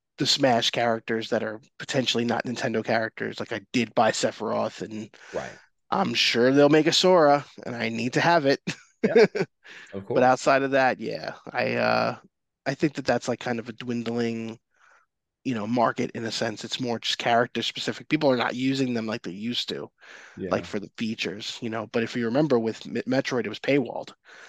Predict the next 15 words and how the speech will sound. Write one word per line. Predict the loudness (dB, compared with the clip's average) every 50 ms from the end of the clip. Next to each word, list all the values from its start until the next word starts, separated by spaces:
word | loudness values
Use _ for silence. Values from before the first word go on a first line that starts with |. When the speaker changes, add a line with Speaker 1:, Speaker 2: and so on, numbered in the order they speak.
| -20 -8 -2
Speaker 2:
Yeah. | 0 0
Speaker 1:
Like, | 0 0 -2
they | -4
had | -2 0 -2 -2 0
content | 0 2 2 2 2 4 2 2 2
on | 2 -2 0
the | -2 -2 -2
co-, | 0 -2 0 0
on | 0 -4 -2
the | -4 -4
toy | -4 -2 0 4 6 6 6 4
that, | 4 2 0 0 -2 _
you | -8 -6
know, | -6 -6 -6 -8 -10 _ _ _ _
but | 4 4 4 4